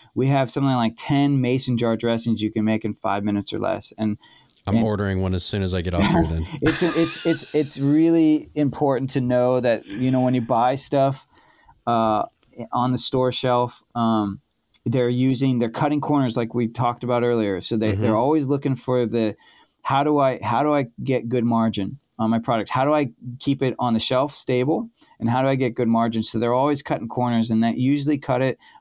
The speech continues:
Speaker 1: on the most important, uh, ingredients, and that's usually the oil if it's a dressing. So,
Speaker 2: Right.
Speaker 1: and then they're adding stabilizers, things in it that you wouldn't want in your, your salad dressings normally, just to make it so it doesn't discolor or separate or something like that.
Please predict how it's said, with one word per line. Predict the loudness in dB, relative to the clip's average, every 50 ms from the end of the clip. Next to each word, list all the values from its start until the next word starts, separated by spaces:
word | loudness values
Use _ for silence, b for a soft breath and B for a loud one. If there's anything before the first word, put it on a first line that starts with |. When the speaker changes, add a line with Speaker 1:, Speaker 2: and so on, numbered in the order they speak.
| B
Speaker 1:
on | -2 0
the | 2 2
most | 2 2 0 -2 -2 -2
important, | -2 -2 -2 -6 _ _ _ -8 -4 -2 -2 -2 0 -2 -2 -2 -4 -8 _ _ _
uh, | -2 -2 0 0 0
ingredients, | 0 0 0 0 0 0 0 0 -2 -2 -2
and | -2 -2
that's | -2 -2 -2 -2
usually | -2 -2 -2 -2 -2
the | -2 -2 0
oil | 0 0 0 0 0 0 -2
if | -4 -6
it's | -8 -10 -10
a | -6
dressing. | -4 -4 -4 -4 -4 -8 -10 -12 -14 -16 _ b b b b b b b b b b b
So, | -4 0 0
Speaker 2:
Right. | 2 2 0 -2 -6 _ _ -2
Speaker 1:
and | 0 0
then | 2 2 2
they're | 0 0
adding | 0 2 0 2 2 2 0 0 -2
stabilizers, | -2 -2 0 0 2 2 2 2 0 0 -2 -6 -4
things | -4 -2 -2 0 0
in | 0 0 0
it | 0 0
that | 0 0
you | 0 2
wouldn't | 0 0 2 2 2
want | 2 2 2 2 2
in | 2 2
your, | 0 0 -4 -6
your | -6 -6 -4 -2 -2 -2 -2
salad | -2 -2 -2 0 0 0 0
dressings | -2 -4 -4 -4 -4 -4 -2 -2
normally, | -2 0 2 2 0 0 -2 -4 B B B B B B _
just | -4 -4 -4 -2 -4
to | -2
make | -2 0 -2 -2 -2
it | -2 -4 -2
so | -4 -4 -4
it | -2 -2
doesn't | -4 -2 -2 -2 -2
discolor | -2 -4 -6 -6 -6 -4 -2 0 0 0 0 0 0
or | -2 -2
separate | -4 -4 -4 -4 -4 -4 -4 -2 -2 -2
or | -2 -4
something | -4 -6 -6 -6 -4 -4
like | -2 -2 -2 -2
that. | -2 -2 -2 -2